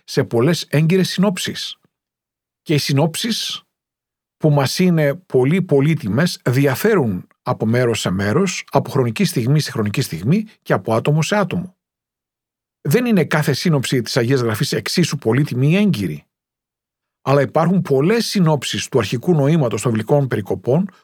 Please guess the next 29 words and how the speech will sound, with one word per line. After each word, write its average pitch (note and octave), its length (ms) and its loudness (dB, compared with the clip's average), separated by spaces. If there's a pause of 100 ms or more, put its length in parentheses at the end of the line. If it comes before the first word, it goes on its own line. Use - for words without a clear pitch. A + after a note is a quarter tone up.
(100)
που F3 100 0
είναι F3 200 2
πιστές F3 540 -2
και A#2 120 -4
χρήσιμες D3+ 600 0 (160)
για C#3 160 0
την B2+ 100 0
Εκκλησία G#2+ 440 -2
κάθε G#2 260 -4
εποχής. - 500 -8 (920)
Αφού C#3+ 280 0
είδαμε A2+ 420 0 (340)
πως B2 180 0
μπορεί C3 200 2
να E3+ 100 0
μας C#3 180 -2
οδηγήσει B2 600 -2
η C3 100 0
πολυπλοκότητα B2+ 680 0
της - 120 -4
περικοπής G#2+ 680 -4
σε - 200 -2
πολλές A2+ 320 0
συνόψεις, - 600 -6 (380)
ας F3 180 0
στρέψουμε A#3 360 -2
την E3+ 80 2
προσοχή A2+ 400 -2
μας G2+ 320 -4